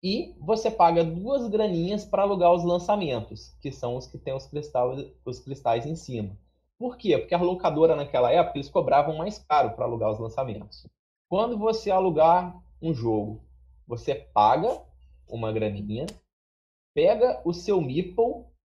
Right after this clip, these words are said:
e coloca em cima do jogo. Isso significa que o jogo, ele tá na sua casa. Se outro jogador vier na locadora depois, ele não vai conseguir alugar esse jogo porque você já, já alugou. E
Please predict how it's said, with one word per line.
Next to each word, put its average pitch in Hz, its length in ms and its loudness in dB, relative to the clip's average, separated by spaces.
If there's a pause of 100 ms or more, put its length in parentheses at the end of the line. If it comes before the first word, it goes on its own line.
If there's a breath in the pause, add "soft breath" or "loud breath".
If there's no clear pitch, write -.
(760)
e 160 80 -4
coloca 160 580 0
em 175 140 -4
cima 180 360 -6
do 202 140 -4
jogo. 110 480 -4 (300)
Isso 185 220 -2
significa 185 540 -4
que - 100 -4
o 190 100 -2
jogo, 185 300 0
ele 202 200 -4 (520)
tá 160 120 4
na 180 120 -2
sua - 240 0
casa. 113 600 2 (320)
Se - 200 -4
outro 240 340 4
jogador 165 560 2
vier 143 240 0
na 160 80 0
locadora 123 500 2
depois, 147 460 0
ele 143 140 -2
não 180 180 -4
vai 202 140 -2
conseguir 175 720 -8 (440)
alugar 139 380 4
esse - 220 -2
jogo 147 320 -4
porque 170 320 -6
você 165 520 -6
já, 143 480 -2 (200)
já 139 160 0
alugou. 135 540 0 (840)
E 180 340 -6